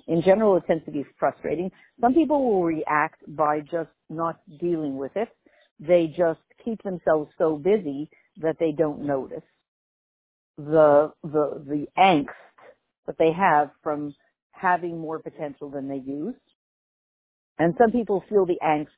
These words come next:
allow themselves to feel that angst a lot. And some people turn it into joy. And there are probably ten other solutions as well. So, but it seems to be a huge talk, a huge issue of the, of the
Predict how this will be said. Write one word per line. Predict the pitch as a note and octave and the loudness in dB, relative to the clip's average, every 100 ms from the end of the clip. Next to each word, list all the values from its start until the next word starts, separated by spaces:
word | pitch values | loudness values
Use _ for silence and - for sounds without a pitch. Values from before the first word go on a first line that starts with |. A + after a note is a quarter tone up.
| - | -10
allow | D#3 D#3+ E3 | -2 0 0
themselves | D#3+ - D3 C3 | -4 -6 -8 -8
to | C#3 | -14
feel | - F#3 | -6 -4
that | D#3 C#3 C#3 | -2 -4 -6
angst | C#3+ C3+ - C#3+ | -8 -10 -12 -10
a | |
lot. | B2+ B2 - | -8 -8 -10
And | D3 F3+ | -8 -6
some | F3 | -6
people | F#3 - E3 D#3+ _ _ - | -8 -4 -4 -4 _ _ -8
turn | D3+ C#3+ | -6 -4
it | C#3+ | -6
into | C3+ C#3+ C3+ | -8 -8 -4
joy. | C#3+ C3 B2 _ - | -2 -4 -10 _ -6
And | D3+ D3+ | -4 0
there | D3+ | -2
are | C#3 | 2
probably | D#3+ D#3 D3+ - - | 2 2 -2 -6 -2
ten | D#3 | 2
other | D#3 D3 C3+ | 2 0 -4
solutions | D#3 C#3+ - C3 C3+ | -4 -6 -6 -8 -8
as | B2+ | -4
well. | D3 C#3+ - _ _ - - _ - | 2 2 0 _ _ -20 -20 _ 2
So, | D4+ F3+ | 4 6
but | G3 G#3 | 4 4
it | G#3 | 2
seems | B3+ D4 - | -4 -4 -4
to | |
be | G#3 G3+ G3+ - | -6 -4 -6 -6
a | F3+ - | -10 -6
huge | A3 F#3+ - F3+ | -6 -6 -4 4
talk, | D#3+ D3+ - - | 4 4 -10 -4
a | E3+ - | -4 -2
huge | A#3+ A3+ F3 - | -4 -4 -6 -6
issue | B3 - G#3 F3 | -6 -4 -4 -2
of | D3 D3+ | -4 -4
the, | D3+ D3 - D3+ | -4 -4 -2 -2
of | D3 C3 | -2 -4
the | D3+ D3 C#3+ | -4 -2 -4